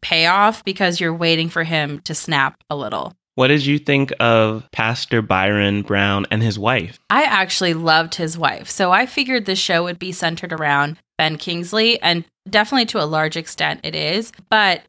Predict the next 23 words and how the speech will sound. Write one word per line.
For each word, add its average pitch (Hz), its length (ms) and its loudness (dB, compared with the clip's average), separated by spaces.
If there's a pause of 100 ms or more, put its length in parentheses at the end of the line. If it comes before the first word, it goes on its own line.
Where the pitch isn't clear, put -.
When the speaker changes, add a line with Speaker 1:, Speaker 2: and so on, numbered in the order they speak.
Speaker 1:
Jackie 285 320 0
Weaver 226 320 0
as 180 260 0
Lillian, 175 480 -4
his 170 260 -8
wife, 156 380 0
is 170 200 -6
fantastic. 139 800 -6 (200)
I 226 140 2
saw 262 420 4
some 220 760 0
feedback 202 560 -2
online 190 540 2
that - 180 -4
said 175 220 -2
that 175 160 0
she 185 240 -6
looked 165 340 -4
like 175 220 -4
a 165 40 -2
hot 165 380 0
White 156 240 0
Walker. 185 600 2